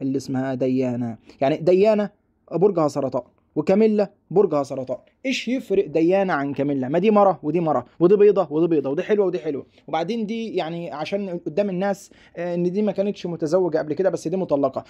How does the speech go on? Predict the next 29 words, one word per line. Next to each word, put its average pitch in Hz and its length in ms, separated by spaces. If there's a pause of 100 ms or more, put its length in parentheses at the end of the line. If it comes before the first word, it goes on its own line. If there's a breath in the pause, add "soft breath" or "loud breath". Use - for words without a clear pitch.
سبحان 247 360
الله، 196 260
بعد 226 260
ما 196 120
ماتت، 226 320 (720)
يعني 139 140
سبحان، 165 260
طبعًا 202 300
هو 151 120
اكيد 143 400
<laughs> - 60
يعني 139 440 (220 loud breath)
انت 139 180
مش 147 120
يعرفش 139 600
نقولها 175 180
كيف، - 320
بس 135 120
هو 220 80
اكيد 226 160
كان 175 220
بينط 180 340
على 170 180
كاميلا 190 320
دي 214 260
من 170 120
يوم 214 200
يومه، 220 300
يعني 151 320